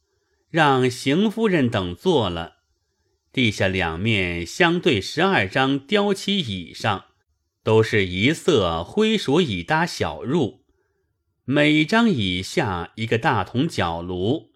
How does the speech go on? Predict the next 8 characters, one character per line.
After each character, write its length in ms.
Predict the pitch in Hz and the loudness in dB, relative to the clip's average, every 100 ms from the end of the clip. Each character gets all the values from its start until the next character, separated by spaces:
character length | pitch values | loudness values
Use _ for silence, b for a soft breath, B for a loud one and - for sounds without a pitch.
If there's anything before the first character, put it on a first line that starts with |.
| _ _ _ _ - | _ _ _ _ -4
让 400 | 104 92 87 87 | 0 0 -2 -4
宝 440 | - 107 95 95 | 2 2 2 0
琴 380 | - - 120 202 | -4 -2 -2 0
等 220 | 123 135 | 0 -2
姊 240 | - 90 | -4 -10
妹 200 | 85 98 | -6 -4
坐 360 | 87 - 127 90 | -4 0 0 0
了。 220 | 82 85 | -4 -10